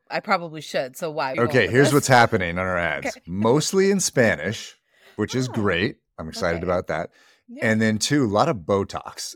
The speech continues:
Speaker 2: ads. So then,
Speaker 1: Oh,
Speaker 2: so I was just like,
Speaker 1: interesting.
Speaker 2: so as I'm listening to them, I'm like, "Oh no, are they on to me? Do they, have
Speaker 1: Are they
Speaker 2: they
Speaker 1: on to me?"
Speaker 2: they
Speaker 1: That's what I was
Speaker 2: so the
Speaker 1: thinking.
Speaker 2: <laughs> So yeah, so this is, but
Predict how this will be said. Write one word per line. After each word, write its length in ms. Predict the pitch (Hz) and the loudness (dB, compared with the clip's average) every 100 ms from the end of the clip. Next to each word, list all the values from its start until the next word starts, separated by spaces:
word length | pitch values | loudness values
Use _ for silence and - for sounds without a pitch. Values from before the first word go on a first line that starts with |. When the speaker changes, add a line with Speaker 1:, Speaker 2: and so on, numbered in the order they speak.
| - | -10
Speaker 2:
ads. 400 | 82 73 78 - | -8 -8 -10 -8
So 220 | 117 117 | 2 2
then, 260 | 113 110 190 | 6 4 4
Speaker 1:
Oh, 220 | 202 208 185 | 2 2 2
Speaker 2:
so 60 | 123 | 4
I 80 | |
was 160 | 120 120 | 4 4
just 180 | 127 - | 2 2
like, 120 | 104 87 | 2 0
Speaker 1:
interesting. 140 | - _ - | -8 _ -14
Speaker 2:
so 160 | - 113 | -4 -2
as 100 | 98 | -2
I'm 140 | 101 | -2
listening 260 | 165 185 131 | -2 -4 -8
to 100 | 82 | -10
them, 120 | 78 | -10
I'm 40 | |
like, 180 | 76 76 90 | -12 -16 -12
"Oh 140 | 92 | -10
no, 340 | 82 101 110 | -8 -6 -6
are 60 | 71 | -8
they 160 | 78 76 | -8 -6
on 240 | 78 95 | -6 -6
to 100 | 120 | -4
me? 260 | 127 175 165 | -6 -6 -8
Do 60 | 92 | -4
they, 240 | 90 87 - - | -2 -2 -6 -14
have 140 | 107 | -4
Speaker 1:
Are 80 | 226 | 0
they 40 | 247 262 | 4 4
Speaker 2:
they 40 | |
Speaker 1:
on 140 | 262 262 | 4 2
to 80 | |
me?" 140 | 240 311 | 0 0
Speaker 2:
they 60 | 254 | 2
Speaker 1:
That's 180 | 302 | 0
what 80 | 370 | 2
I 140 | 320 480 | 2 2
was 100 | 466 | 2
Speaker 2:
so 80 | 139 | 2
the 120 | 277 | 2
Speaker 1:
thinking. 300 | 180 277 233 - - - 659 - 359 - | 2 2 -2 -4 -12 -14 -16 -12 -12 -2
Speaker 2:
<laughs> 160 | 160 135 - - - | 0 0 -4 -14 -10
So 680 | - 127 120 120 117 113 - - | 0 4 4 4 2 -4 -8 -6
yeah, 360 | 160 156 - | -4 -2 -6
so 180 | - 110 | -4 -4
this 220 | 104 135 | -2 -2
is, 120 | 151 | -2
but 220 | 123 151 | 2 2